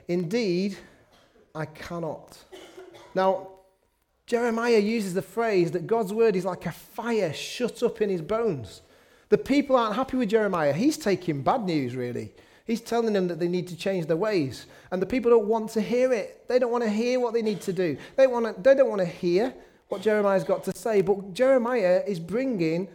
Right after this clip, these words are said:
the word of God. And he says, "Even if you tell me to shut up, I can't, because God's word is like a fire in my bones. It's uncontrollable,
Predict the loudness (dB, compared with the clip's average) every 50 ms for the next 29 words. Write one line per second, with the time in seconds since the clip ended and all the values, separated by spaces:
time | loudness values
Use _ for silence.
0 | -10 -2 -2 -2 0 2 0 2 2 4 4 4 2 0 -2 -6 -14 -20 _ -10
1 | -10 -4 -2 -2 -2 -2 -6 -10 -16 -20 _ _ _ _ _ _ _ _ _ _
2 | _ _ _ _ _ _ _ _ _ _ _ _ _ _ -4 -2 0 0 0 2
3 | 2 2 2 2 0 -2 -2 -4 -4 -2 -2 -4 -4 -4 -4 -2 -2 -2 -2 -2
4 | -4 -6 -8 -4 -4 0 0 0 0 0 -6 -8 -8 -8 -6 -4 -4 -4 -6 -6
5 | -10 -10 -14 -14 -12 -4 -2 -2 -2 -2 -4 -6 -4 0 2 2 2 2 0 -4
6 | -4 -8 -8 -8 -8 -8 -10 -12 -16 -12 -8 -4 -4 -2 -2 -2 -4 -4 -4 -6
7 | -2 0 0 0 0 -2 -2 -4 -4 -6 -8 -12 -16 -20 -20 -20 -20 -12 -8 -8
8 | -6 -6 -8 -2 0 0 2 2 0 -2 -2 -4 -4 -4 -2 0 0 0 2 2
9 | 0 2 2 0 0 -2